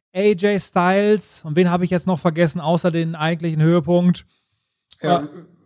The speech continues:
Speaker 2: R-, Riddle, Austin Theory,
Speaker 1: A J
Speaker 2: Bobby
Speaker 1: Styles
Speaker 2: Lashley
Speaker 1: und
Speaker 2: A J
Speaker 1: Lashley sind
Speaker 2: Styles.
Speaker 1: vier. Fehlen doch noch zwei, oder?
Speaker 2: Ja, am Ende dann natürlich das Highlight, aber, äh,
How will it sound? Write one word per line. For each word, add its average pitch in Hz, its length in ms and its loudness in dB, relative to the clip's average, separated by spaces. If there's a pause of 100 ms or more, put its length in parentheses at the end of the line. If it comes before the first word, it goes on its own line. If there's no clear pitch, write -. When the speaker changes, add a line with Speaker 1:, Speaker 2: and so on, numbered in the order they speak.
(120)
Speaker 2:
R-, 156 540 -20
Riddle, 202 180 -6
Austin 165 300 -6
Theory, 220 560 -6 (460)
Speaker 1:
A 175 40 4
J 160 100 4
Speaker 2:
Bobby 156 100 4
Speaker 1:
Styles 139 140 0
Speaker 2:
Lashley 240 460 0 (600)
Speaker 1:
und 170 100 -6
Speaker 2:
A - 20 -2
J - 0 -
Speaker 1:
Lashley 165 320 2
sind 156 140 0
Speaker 2:
Styles. 285 100 -8
Speaker 1:
vier. 240 340 2 (320)
Fehlen 285 140 -4
doch 214 80 2
noch 123 140 -2
zwei, 110 240 -6
oder? 185 200 0 (1160)
Speaker 2:
Ja, 143 140 -4 (200)
am 131 120 -8
Ende 147 200 0
dann 185 160 2
natürlich 180 280 2
das 165 180 -2
Highlight, 151 420 0
aber, 151 400 -2
äh, 127 220 -2